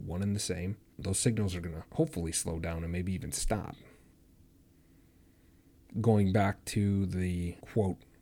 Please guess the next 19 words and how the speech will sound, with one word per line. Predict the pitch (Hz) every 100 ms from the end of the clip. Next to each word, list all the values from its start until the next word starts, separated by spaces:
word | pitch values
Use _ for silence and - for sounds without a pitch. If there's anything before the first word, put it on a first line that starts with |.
| - 104
in |
the | 95
beginning, | 95 101 87 - 147 - - - - - - - - - - - - -
talking | - 104 - 98
about | 90 90 -
a | 92
higher | - 98 90
power, | - 98 90 85 - - - - - - - - - - - -
you |
know, | 92
where, | 87 110 120 - - -
wherever | - 104 131 160
you're | 120 117 95
at | 85 95 - - - - - -
with | 95 90 -
your | 92 90 90 90 - - -
spiritual | - - 95 98 98 92 92 123
beliefs, | - 85 87 110 - - - - - - - - - - - - - - - - - - - -
atheist, | 107 104 - 95 95 95 - -